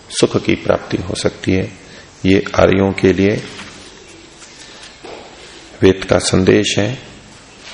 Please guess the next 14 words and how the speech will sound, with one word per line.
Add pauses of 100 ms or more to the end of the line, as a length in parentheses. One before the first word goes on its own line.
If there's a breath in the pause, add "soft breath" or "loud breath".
(680 loud breath)
परमात्मा
की
स्तुति
हमें
कैसी
करनी
चाहिए,
परमात्मा
को
हमें
कैसा
स्वीकार
करना
चाहिए,